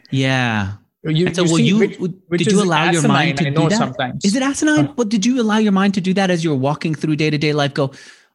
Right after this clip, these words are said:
Speaker 1: "Oh, but this could be so big. Everyone could
Speaker 2: Yeah.
Speaker 1: like it." Yeah, you did. That's
Speaker 2: Yeah.
Speaker 1: where it was.
Speaker 2: Yeah. Yeah. I was constantly, that's what, that's the fuel that,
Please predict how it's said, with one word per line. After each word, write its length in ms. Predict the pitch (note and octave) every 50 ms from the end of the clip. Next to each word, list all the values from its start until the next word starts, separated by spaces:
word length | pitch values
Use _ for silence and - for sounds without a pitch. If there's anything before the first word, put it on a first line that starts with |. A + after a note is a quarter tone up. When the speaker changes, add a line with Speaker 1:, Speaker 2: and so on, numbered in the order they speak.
| _ -
Speaker 1:
"Oh, 100 | C#3 C3
but 120 | C3 B2+
this 140 | - - -
could 120 | - B2+
be 60 | B2
so 240 | - - - B2 A2
big. 340 | G#2+ A#2+ A2+ G#2+ F#2+ F#2+ - -
Everyone 340 | C3+ B2+ C#3 B2+ A#2 A#2+ A#2+
could 80 | D#3+
Speaker 2:
Yeah. 120 | G3+ - A#2
Speaker 1:
like 220 | A#2 A2+ - -
it." 160 | A2+ - -
Yeah, 120 | A#2+ B2 A2+
you 120 | A2 A#2+
did. 220 | - G#2 E2+ F#2
That's 200 | - C#3+ C#3+ -
Speaker 2:
Yeah. 40 | -
Speaker 1:
where 100 | D3 B2
it 40 | A2+
was. 220 | G2+ D2+ B1 -
Speaker 2:
Yeah. 240 | A3 C4+ A#3+ E3 - - - -
Yeah. 220 | - F#3+ A3+ G#3+
I 20 | E3+
was 160 | D#3+ - - - _ -
constantly, 680 | F3+ F3 F#3+ G3+ - - - - B3+ B3 A#3 B3 A#3
that's 400 | E3+ D3 D#3+ F3 F#3 - - -
what, 180 | G#3+ G3+ F3 D#3+
that's 260 | E3 F#3 F3+ - -
the 100 | G3+ -
fuel 420 | - - - G3 A#3 A3 D#3 C3+ C3
that, 180 | C#3+ C#3+ C#3+